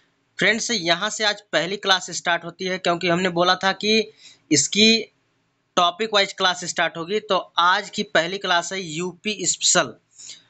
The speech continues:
आप सभी को पता है कि यूपी स्पेशल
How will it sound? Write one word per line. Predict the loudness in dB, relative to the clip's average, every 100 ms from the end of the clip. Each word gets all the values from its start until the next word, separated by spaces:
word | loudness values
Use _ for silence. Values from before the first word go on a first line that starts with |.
| _
आप | 2 2
सभी | 0 -6 -4
को | -2
पता | 0 0 0
है | -2
कि | -8 -6
यूपी | -6 -8 -4 -6 -2
स्पेशल | -4 -2 0 0 0